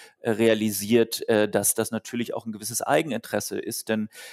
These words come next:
niemand sagt, dass die Umstellung etwa von Gas auf Öl oder von Gas auf Wasserstoff und andere Produktionsfaktoren kein Geld kostet. Und das findet natürlich die Industrie, wenn mit dem Blick auf ihre, äh, Gewinnaussichten, ähm, nicht so prickelnd und hat ein Interesse daran,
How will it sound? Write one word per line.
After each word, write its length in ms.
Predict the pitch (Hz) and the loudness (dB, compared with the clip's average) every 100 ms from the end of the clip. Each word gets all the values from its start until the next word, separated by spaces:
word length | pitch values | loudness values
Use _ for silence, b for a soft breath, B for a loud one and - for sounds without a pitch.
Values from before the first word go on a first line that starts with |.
| B | B
niemand 420 | 117 135 135 123 | 0 4 4 4
sagt, 520 | - 107 123 - - | 4 6 4 0 -2
dass 160 | 117 - | 0 0
die 100 | 113 | -2
Umstellung 520 | 120 120 - 110 113 | -2 -2 0 0 0
etwa 200 | - - | -4 -6
von 180 | - 107 | -8 -2
Gas 260 | 104 104 104 | 0 2 -2
auf 140 | - - | -10 -8
Öl 340 | 107 127 135 | -2 0 0
oder 220 | 107 104 | 0 -4
von 180 | - 104 | -6 -4
Gas 360 | 95 98 113 104 | -2 -2 -4 -6
auf 160 | 98 | -8
Wasserstoff 500 | 107 - - 117 110 | -8 -8 -8 -8 -8
und 160 | 98 - | -10 -8
andere 240 | 107 113 | -8 -8
Produktionsfaktoren 1700 | - 107 107 - 104 104 - - - - - - _ _ 113 - 107 113 | -10 -14 -14 -14 -10 -10 -10 -18 -20 -20 -20 -20 _ _ -6 -4 -4 0
kein 200 | 117 117 | 0 6
Geld 280 | 156 147 | 6 4
kostet. 420 | - 120 - 107 101 | 2 2 0 -4 -2
Und 140 | 104 | -4
das 100 | 104 | -4
findet 300 | - 113 110 | -2 -2 -2
natürlich 400 | 110 - 110 110 | -4 -4 -6 -6
die 100 | 107 | -8
Industrie, 580 | 107 101 - - 110 110 | -8 -8 -10 -8 -6 -4
wenn 140 | 104 | -4
mit 160 | 107 - | -4 -8
dem 100 | 101 | -8
Blick 220 | 104 - | -8 -6
auf 240 | 107 - | -8 -8
ihre, 280 | 107 101 98 B B B B _ | -8 -6 -6 B B B B _
äh, 120 | 107 | -4
Gewinnaussichten, 1120 | 101 98 104 - 110 - 104 - - 104 104 B B B _ | -2 -4 -4 -4 -4 -4 -6 -6 -8 -8 -8 B B B _
ähm, 240 | 113 104 107 | 4 4 4
nicht 300 | - 139 151 | 2 0 2
so 100 | 156 | 0
prickelnd 520 | - 123 123 123 123 | 2 0 2 0 0
und 120 | 110 | -2
hat 240 | 113 - - | -2 -2 -2
ein 120 | 107 | -2
Interesse 540 | 110 - 101 - 104 | -4 -2 -2 -2 -2
daran, 520 | 104 101 98 101 101 | -2 -2 -2 -2 -4